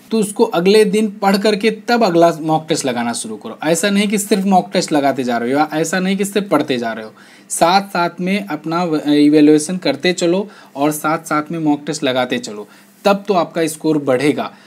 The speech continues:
वरना सिर्फ पढ़ते जाओगे तब भी कोई फ़ायदा नहीं, सिर्फ मॉक टेस्ट लगाओगे तब भी कोई फ़ायदा नहीं, ठीक है ना। नोवाक जोकोविच ने पेरिस ओलंपिक में कौन सा पदक जीता? तो देखिए, नोवाक जोकोविच ने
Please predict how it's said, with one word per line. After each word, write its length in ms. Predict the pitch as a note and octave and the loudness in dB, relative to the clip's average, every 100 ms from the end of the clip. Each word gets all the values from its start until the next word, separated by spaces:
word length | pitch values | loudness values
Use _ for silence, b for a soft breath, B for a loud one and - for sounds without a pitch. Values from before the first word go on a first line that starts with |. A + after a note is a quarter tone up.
| B B2 | B -2
वरना 320 | C#3 E3+ F3 | 0 2 0
सिर्फ 380 | - G3+ G3+ - | 0 0 0 0
पढ़ते 300 | G3+ F#3 G3 | -2 0 2
जाओगे 300 | G3+ G3 G3+ | 2 2 0
तब 240 | G3 A#2 - | -2 -10 -4
भी 80 | D3+ | -4
कोई 200 | - F3+ | -2 -2
फ़ायदा 280 | F#3 F3+ F#3 | 0 0 0
नहीं, 160 | G3 | -2
सिर्फ 360 | G3 - G#3+ G3 | -4 0 0 2
मॉक 260 | F#3 F3 - | 0 -2 -4
टेस्ट 160 | E3+ | -6
लगाओगे 300 | F3 F3 F#3+ | -4 -2 -4
तब 200 | G3 D3 | -4 -4
भी 120 | C#3 B2+ | -2 -2
कोई 180 | A2+ | -4
फ़ायदा 280 | A2 A2 G2+ | -10 -14 -16
नहीं, 160 | - - B B - | -20 -20 B B -4
ठीक 140 | C#3+ F3 | -2 0
है 60 | |
ना। 140 | G3 A#3+ C#3+ | -2 0 2
नोवाक 340 | E3+ F#3 G#3 | 4 6 4
जोकोविच 480 | F#3+ F3 F#3 F#3+ F#3+ | 0 -4 -2 -2 -4
ने 80 | F#3 | -4
पेरिस 380 | - F3+ F#3+ F3 | 0 0 0 -2
ओलंपिक 380 | E3 D#3+ F3 | -2 -4 -6
में 100 | G3+ G3 | -6 -2
कौन 240 | E3+ F3 | -2 0
सा 140 | F3 | -4
पदक 280 | F3+ C3+ C#3+ | -4 -2 -2
जीता? 320 | C3+ A#2 - - _ b b b b | -2 -8 -10 -16 _ b b b b
तो 60 | D3 | 2
देखिए, 220 | F3 G#3 | 2 2
नोवाक 440 | G#3 F3 E3 D#3+ F3+ | 0 2 4 2 0
जोकोविच 560 | D#3+ D#3+ E3 D3+ D3 | -2 -2 0 0 0
ने 120 | B2+ | -2